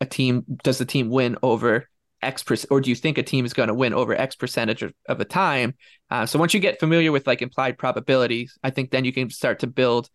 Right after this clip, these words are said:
in other kind of betting tools, if you will.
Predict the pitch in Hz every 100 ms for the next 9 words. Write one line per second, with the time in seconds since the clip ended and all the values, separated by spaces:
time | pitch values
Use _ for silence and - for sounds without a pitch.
0 | _ - 135 127 123 113 - _ - 135
1 | 117 - - 120 113 113 - _ - 135
2 | 120 98 - - _ 156 - 107 90 104